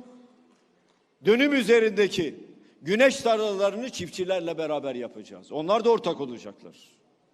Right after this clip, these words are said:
Elektriği bedava olacak. Enterkonnekte sisteme verecekler. Ayrıca oradan kar elde edecekler.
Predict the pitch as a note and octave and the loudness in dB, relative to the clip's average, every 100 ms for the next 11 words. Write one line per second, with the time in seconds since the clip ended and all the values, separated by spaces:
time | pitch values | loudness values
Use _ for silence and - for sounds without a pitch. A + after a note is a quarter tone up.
0 | _ _ _ _ _ - D#3+ F#3+ F3+ G#3+ | _ _ _ _ _ -4 2 2 2 2
1 | A3 A3+ A#3+ B3+ B3 F3+ C#3+ A#2 G2+ - | 4 4 6 6 6 2 -4 -10 -14 -20
2 | - _ _ _ _ - E3 F3 A#3 G3+ | -20 _ _ _ _ 0 0 4 2 4
3 | B3 G3 A3 A#3 B3+ B3+ C4+ - A3 - | 0 2 0 4 2 4 2 2 -4 0
4 | A3+ A3+ A#3 B3+ A#3+ C#4 C#4 D4+ B3+ - | 2 4 4 4 4 4 8 6 6 -4
5 | - - F3+ C4 A#3 C4 B3 C#4+ D4+ - | -12 0 4 4 2 2 4 2 2 2
6 | C4 D4 C#4+ C4 A#3 F#3 C#3+ A#2+ A2+ | 6 6 6 4 2 0 -2 -10 -12